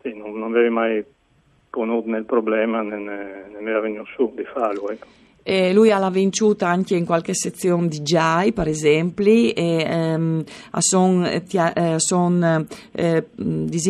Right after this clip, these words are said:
Speaker 2: disincontes, romance, prodotto un grum differenzi suoi. Qual è il genere che hai plas di pui?
Speaker 1: Ma dici che io, di me, mi si interessa molto ta, ta, ta romance,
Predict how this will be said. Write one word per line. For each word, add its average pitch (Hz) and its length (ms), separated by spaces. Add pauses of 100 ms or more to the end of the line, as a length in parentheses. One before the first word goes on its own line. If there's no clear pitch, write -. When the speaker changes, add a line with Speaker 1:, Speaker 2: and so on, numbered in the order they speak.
(120)
Speaker 2:
disincontes, 165 1160
romance, 160 760
prodotto 170 540
un 160 120
grum 175 260
differenzi 165 680
suoi. 165 500 (480)
Qual 214 220
è 185 440
il 160 440
genere 175 460
che - 80
hai 156 60
plas 151 240
di 156 80
pui? 165 440 (680)
Speaker 1:
Ma 196 180
dici 175 320
che 135 80
io, 147 520 (440)
di 147 260
me, 170 280
mi 131 140
si - 60
interessa 143 300
molto 135 360
ta, 123 180
ta, 117 320
ta 120 160
romance, 117 560